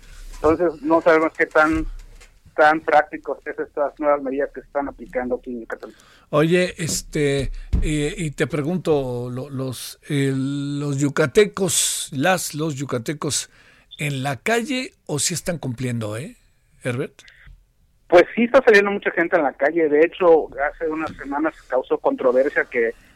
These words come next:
Speaker 1: eh, bueno, prácticamente se reactivaron las vacaciones para la gente de clase de poder adquisitivo alto, porque pues ya les habían permitido que pudieran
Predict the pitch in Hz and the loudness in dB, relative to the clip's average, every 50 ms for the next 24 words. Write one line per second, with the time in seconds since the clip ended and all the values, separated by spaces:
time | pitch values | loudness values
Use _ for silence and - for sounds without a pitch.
0 | _ _ _ 127 127 127 127 127 127 127 131 147 156 156 139 131 127 120 - _ | _ _ _ -4 -2 0 0 0 2 4 4 6 6 8 8 6 6 4 -2 _
1 | _ 139 139 - - - 135 135 139 139 156 143 - 147 127 123 120 - - 131 | _ 0 0 0 0 0 0 0 0 -2 -4 -4 0 0 0 2 0 -2 -2 0
2 | 127 131 135 147 151 147 139 135 120 120 117 113 117 117 - - - - - 143 | 2 4 6 6 6 4 4 2 0 -2 -2 -2 -4 -4 -2 -4 -6 -4 -4 -4
3 | 139 143 143 143 - - 127 120 120 117 117 117 120 120 117 - - 131 131 131 | -2 -2 -2 -4 -2 -2 0 2 4 4 2 2 0 -2 -2 -2 -4 -6 -6 -4
4 | - - 127 117 113 - 135 127 127 131 - 147 135 123 120 110 - _ _ _ | -2 -2 -2 -2 -4 -2 0 2 2 2 2 0 0 0 0 0 -4 _ _ _
5 | - 127 127 127 - 127 139 143 139 - 127 - - 120 - 139 131 127 123 131 | 2 2 2 4 4 6 8 8 6 6 0 -10 -12 -8 -4 -2 2 4 4 4
6 | 151 180 - - 165 - - 127 - - - _ 131 123 123 135 139 139 143 - | 4 2 0 0 -2 -2 -2 -8 -12 -12 -10 _ -8 -2 2 2 2 2 0 -4
7 | _ 123 101 127 135 143 143 147 - - 240 233 - - 131 135 135 - - - | _ -6 -4 0 2 2 2 2 -2 -4 -4 -6 -8 -8 -4 -4 -4 -4 -6 -12
8 | _ - 120 120 120 127 127 131 131 - | _ -6 -2 0 2 4 4 4 4 2